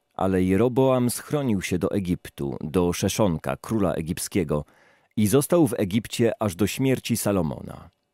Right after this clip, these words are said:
A czyż pozostałe dzieje Salomona oraz wszystko, co zdziałał, i jego mądrość nie są spisane w Księdze Dziejów Salomona?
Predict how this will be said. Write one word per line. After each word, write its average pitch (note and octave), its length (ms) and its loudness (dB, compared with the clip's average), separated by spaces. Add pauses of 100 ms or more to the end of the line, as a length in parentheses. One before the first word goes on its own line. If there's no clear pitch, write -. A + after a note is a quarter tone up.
(960)
A C3 80 2
czyż - 280 -2
pozostałe D3+ 580 2
dzieje C3 300 0
Salomona G2 640 2
oraz F2 300 -4
wszystko, - 420 -4
co G2 140 -2
zdziałał, C#2+ 680 -2
i G#2 80 0
jego G2 240 2
mądrość F2 760 -2
nie G2 140 -2
są C#3+ 180 -2
spisane A2 540 -2
w - 100 -12
Księdze B2 460 -2
Dziejów F#2 400 -2
Salomona? C#2 600 -4